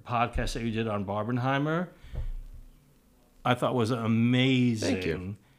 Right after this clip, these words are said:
Speaker 1: Uh, and I thought what you were saying, all three of you, but especially you, about Oppenheimer, I was like, "Man."
Speaker 2: Well, we'll link to that. People can go watch it.
Speaker 1: Yeah.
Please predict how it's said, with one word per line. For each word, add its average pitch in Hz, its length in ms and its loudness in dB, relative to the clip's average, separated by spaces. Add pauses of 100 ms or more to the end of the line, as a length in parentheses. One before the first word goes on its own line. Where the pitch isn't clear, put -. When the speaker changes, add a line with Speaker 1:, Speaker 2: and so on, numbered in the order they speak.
(400)
Speaker 1:
Uh, 131 40 -4
and 113 500 0
I 113 100 0
thought 120 220 -2
what 117 300 -2
you 120 240 0
were 123 100 0
saying, 113 380 0
all 120 160 2
three 143 280 2
of 127 80 4
you, 107 360 -2 (1120)
but 113 240 0
especially 107 480 -4
you, 98 220 -4 (920)
about 117 520 4 (220)
Oppenheimer, 127 540 4
I 107 60 2
was 101 100 0
like, 92 140 -4
"Man." 104 560 -2 (520)
Speaker 2:
Well, 92 200 4
we'll 92 240 4
link 98 180 2
to 107 100 0
that. 104 200 6
People 90 180 0
can 90 120 0
go 85 100 2
watch 90 260 2
it. 80 140 -6
Speaker 1:
Yeah. 110 320 -2